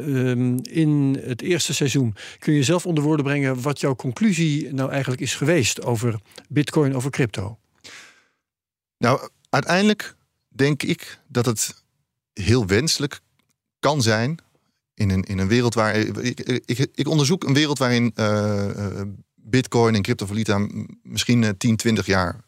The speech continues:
Speaker 2: verder is. Dus misschien nog
Speaker 1: Mhm.
Speaker 2: ietsje, ietsje volwassener is dan dat het nu al is. En in die wereld kan ik me heel goed voorstellen dat het heel wenselijk is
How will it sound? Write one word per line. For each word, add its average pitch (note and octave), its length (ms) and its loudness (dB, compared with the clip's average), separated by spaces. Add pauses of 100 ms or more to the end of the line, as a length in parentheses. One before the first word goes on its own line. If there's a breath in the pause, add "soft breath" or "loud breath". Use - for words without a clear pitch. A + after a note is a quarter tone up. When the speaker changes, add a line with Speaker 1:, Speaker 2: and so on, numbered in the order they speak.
Speaker 2:
verder G2+ 340 0
is. - 120 -6
Dus G2 140 -10
misschien G#2+ 220 -2
nog G#2 100 4
Speaker 1:
Mhm. B2 100 4
Speaker 2:
ietsje, B2+ 180 4
ietsje A2+ 260 0
volwassener A2 640 0
is G#2+ 220 0
dan G2+ 140 0
dat F#2+ 100 4
het F#2+ 100 -2
nu A2 120 4
al F#2+ 120 2
is. B2 240 0 (420 loud breath)
En A2+ 140 2
in B2+ 120 6
die D3+ 140 2
wereld D3+ 280 0
kan C3+ 140 0
ik B2 80 0
me G#2+ 100 0
heel G#2+ 100 2
goed A#2 140 -4
voorstellen B2 480 0
dat G#2 80 -2
het G#2 120 0
heel G#2+ 180 0
wenselijk A2+ 440 -2
is G#2+ 260 -4